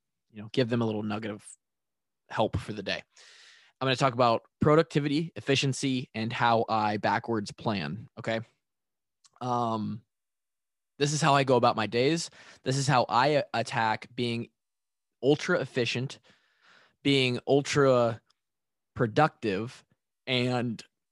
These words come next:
how I am able to look at a bunch of stuff, and this could be on any scale, right? This, what the, this very simple method of doing things that I'm about to explain is something that you can use on a,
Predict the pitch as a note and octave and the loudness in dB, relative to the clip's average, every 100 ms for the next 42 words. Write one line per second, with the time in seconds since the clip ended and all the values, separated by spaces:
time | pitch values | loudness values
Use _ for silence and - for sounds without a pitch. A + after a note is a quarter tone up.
0 | - - - D3 D#3 E3 C3+ C3 C3 C3 | -10 -6 0 2 4 4 2 4 2 0
1 | C3 G#2+ B2+ B2+ A#2+ - C3 A#2 A2+ A#2 | -2 -2 -2 -4 -8 -6 -2 -2 -2 -6
2 | - _ _ _ _ _ _ _ _ _ | -12 _ _ _ _ _ _ _ _ _
3 | _ _ _ _ _ C3 F3 F#3 D3+ D3 | _ _ _ _ _ 0 2 2 4 2
4 | C3+ B2+ - B2+ D#3 - _ _ _ _ | 2 -2 2 2 0 -8 _ _ _ _
5 | _ _ B2+ C3 C#3 D3 C3 A#2+ A#2 C#3 | _ _ -4 -2 0 0 2 0 0 0
6 | C#3+ - A#2 G2+ E2+ F2 - G#2+ B2 - | 0 -2 -2 -2 -4 -6 -8 -8 -8 -6
7 | C3 A#2+ A2+ A#2 A2+ - _ _ _ _ | -6 -6 -6 -6 -6 -10 _ _ _ _
8 | _ _ _ _ _ - - C3+ A2+ D3 | _ _ _ _ _ -14 -4 -2 2 4
9 | D3 - C#3 A#2+ B2 A#2+ A#2 A2 A#2+ A#2 | 4 2 -2 -2 -2 0 -2 -2 -2 -2
10 | A#2 G#2+ G2+ G#2+ - G#2 G#2 G#2 G2 A2 | -4 -6 -6 -8 -6 -6 -4 -4 -2 -4
11 | F#2+ E2+ - - B2+ A#2 G#2+ G#2+ - - | -6 -8 -14 -8 -4 -2 -4 -8 -16 -20
12 | - - C3 C#3 B2+ B2 B2 C3 B2+ A#2+ | -16 -6 -2 0 0 -2 2 2 2 2
13 | B2 B2 - A2 A2 G2+ F2+ F#2 D#2 | 2 2 0 -2 0 -4 -4 -6 -10